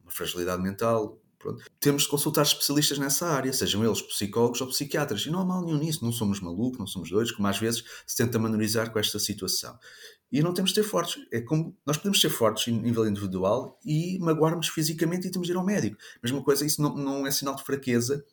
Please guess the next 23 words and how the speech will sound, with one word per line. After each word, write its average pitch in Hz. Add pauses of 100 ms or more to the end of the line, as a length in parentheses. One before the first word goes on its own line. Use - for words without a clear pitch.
(320)
ter 143
um 147
problema 143
psicológico 139
ou 127
psiquiátrico 156
e 156
ter 165
de 160
consultar 156
um 160
especialista. 180 (640)
E 120
quando 165
se -
vai 107
a -
essas, 107
eh, 95
ou 78
quando 92
se -
assiste -